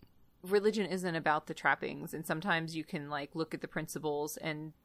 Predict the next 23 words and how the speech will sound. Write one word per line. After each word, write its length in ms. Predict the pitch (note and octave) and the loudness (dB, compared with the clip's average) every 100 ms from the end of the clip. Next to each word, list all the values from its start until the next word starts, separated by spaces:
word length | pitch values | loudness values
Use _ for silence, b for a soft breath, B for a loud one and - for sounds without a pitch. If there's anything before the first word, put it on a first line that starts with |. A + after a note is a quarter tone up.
| _ - | _ -2
be 160 | E3+ | 0
very, 360 | E3+ E3+ E3+ D#3+ | 2 2 2 2
like, 260 | D#3 D3+ - | 0 -2 -2
narrow 600 | E3 E3 D#3+ D#3 D3+ D3 | -2 0 2 2 2 0
in, 180 | D3 | -6
in 180 | - D#3 | -6 -8
how 180 | E3 D#3 | -2 -2
you 140 | D3+ | -2
define 440 | C#3+ D3 - D3+ D3 | -4 -2 2 2 0
them 200 | C#3+ C#3+ | -6 -6
or 80 | D3+ | -4
talk 300 | - D3+ C#3+ | 2 2 2
about 260 | C#3 C#3+ | -2 0
them, 180 | D3+ D3 | -2 -2
but 180 | D3+ - | -4 -4
then, 300 | D3 D3 C#3+ B B B | -4 -4 -8 B B B
like, 200 | - D3 | -4 -4
you, 160 | - D3 - | -4 -6 -6
when 200 | F3 E3+ | -4 -2
you 120 | D#3+ | 0
actually 580 | D3+ D#3 - D#3 D3 C#3+ - | 0 0 -2 -4 -6 -10 -4
kind 180 | F#3 | -2
of 80 | D3+ | -2